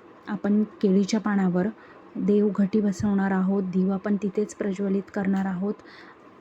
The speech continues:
आणि घट पण तिथेच मांडणार आहोत. एक साईडला आपण आपले जे बाकीचे देव आहे, तो देवारा आपण एका साईडला करून घेतलेला आहे सकाळीसच,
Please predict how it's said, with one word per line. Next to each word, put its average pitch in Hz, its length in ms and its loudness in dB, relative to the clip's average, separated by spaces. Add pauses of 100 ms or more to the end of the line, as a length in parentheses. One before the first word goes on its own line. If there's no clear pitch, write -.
(160)
आणि 214 340 4 (300)
घट 220 260 6
पण 233 220 4
तिथेच 208 300 0
मांडणार 170 360 4
आहोत. 165 240 -2 (420)
एक 202 160 -4
साईडला 208 400 0
आपण 196 240 0
आपले 196 260 0
जे 214 120 2
बाकीचे 196 440 2
देव 202 240 4
आहे, 190 280 2
तो 190 220 2
देवारा 190 380 4
आपण 202 200 0
एका 196 180 0
साईडला 196 380 0
करून 196 280 2
घेतलेला 185 400 2
आहे 185 260 0
सकाळीसच, 190 720 -2